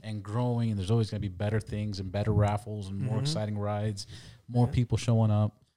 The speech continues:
Speaker 2: So that's what it is. You know, I'm, I'm w-, in a place where I'm like, "Okay, cool. I did this raffle, and I wanna go bigger." You know, this ride for the past ride in November, without
Speaker 1: You're,
Speaker 2: even
Speaker 1: you're doing your raffles pretty consistent too.
Speaker 2: Yeah, it's like,
Speaker 1: You're
Speaker 2: you
Speaker 1: doing,
Speaker 2: know,
Speaker 1: like, two a month or something?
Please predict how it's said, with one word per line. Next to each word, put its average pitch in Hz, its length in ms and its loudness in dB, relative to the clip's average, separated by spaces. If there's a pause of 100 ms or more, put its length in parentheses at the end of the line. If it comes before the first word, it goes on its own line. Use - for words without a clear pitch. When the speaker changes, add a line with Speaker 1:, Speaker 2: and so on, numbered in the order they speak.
Speaker 2:
So 151 200 -2
that's 160 240 2
what 196 100 6
it 180 140 4
is. 170 160 4
You 143 100 0
know, 127 180 -2
I'm, 139 300 -2 (100)
I'm 180 440 0
w-, 202 140 0
in 180 160 2
a 139 40 0
place 151 340 0
where 143 100 0
I'm 139 120 0
like, 123 160 -8
"Okay, 156 260 -6
cool. 156 180 -4
I 139 60 -2
did 151 200 -6
this 151 180 -6
raffle, 143 300 -4
and 120 80 -6
I 127 60 -6
wanna 143 180 -6
go 113 100 -10
bigger." 113 480 -14 (480)
You 117 60 -20
know, 117 120 -20
this 156 220 -4
ride 143 500 -2
for 127 440 -6
the 110 100 -10
past 147 380 -6
ride 151 200 -2
in 151 120 0
November, 123 580 -6 (840)
without 135 320 0
Speaker 1:
You're, 214 80 6
Speaker 2:
even 202 100 0
Speaker 1:
you're 127 120 2
doing 160 260 2
your 104 100 2
raffles 101 460 -2
pretty 92 220 -6
consistent 78 560 -8
too. 85 260 -8 (180)
Speaker 2:
Yeah, 214 220 0
it's 151 260 -2
like, 165 200 -2
Speaker 1:
You're 113 60 -8
Speaker 2:
you 160 60 -2
Speaker 1:
doing, 156 120 0
Speaker 2:
know, - 40 0
Speaker 1:
like, 175 180 -6
two - 180 -6
a 113 60 -2
month 107 280 -4
or - 40 -16
something? 156 420 -6